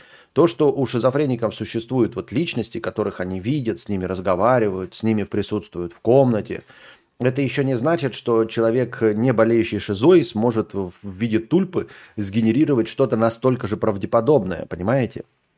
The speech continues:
о чём я говорю? Это может быть теоретически возможно, но, э, все ваши рассказы на самом деле не подтверждают того, что вы что-то делаете вообще.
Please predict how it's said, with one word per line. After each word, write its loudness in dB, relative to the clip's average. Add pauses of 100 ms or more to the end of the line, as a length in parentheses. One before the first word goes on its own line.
(840)
о 2
чём -4
я -4
говорю? -4
Это -4
может -4
быть -8
теоретически -6
возможно, 0 (440)
но, 4
э, 4
все 0
ваши 0
рассказы -4
на -2
самом -2
деле 0
не 6
подтверждают 0
того, 2
что -2
вы 0
что-то -2
делаете 0
вообще. -6